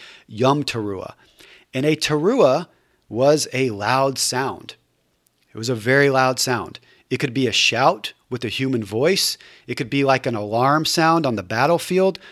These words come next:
or it could be a trumpet blast. So it encompasses these different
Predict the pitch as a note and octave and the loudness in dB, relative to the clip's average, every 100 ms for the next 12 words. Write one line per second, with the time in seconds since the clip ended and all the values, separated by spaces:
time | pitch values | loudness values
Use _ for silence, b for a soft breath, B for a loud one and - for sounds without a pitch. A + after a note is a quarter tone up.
0 | B B - D#3 F#3 F#3 - D#3+ C#3 D#3 | B B -2 2 2 0 -2 -2 0 -2
1 | D#3 - F3+ - B2 A2+ G2 F2 - - | -2 0 -2 -2 -8 -6 -6 -6 -10 -12
2 | B B B - D#3+ F#3 F3 F3 E3+ - | B B B 0 0 2 0 2 0 -4
3 | F#3 G3+ G3 - E3+ C3+ D3 C3+ G#2+ D3 | -4 -2 -2 -2 -4 -4 -6 -6 -4 -6
4 | - D3+ D3 | -4 -6 -6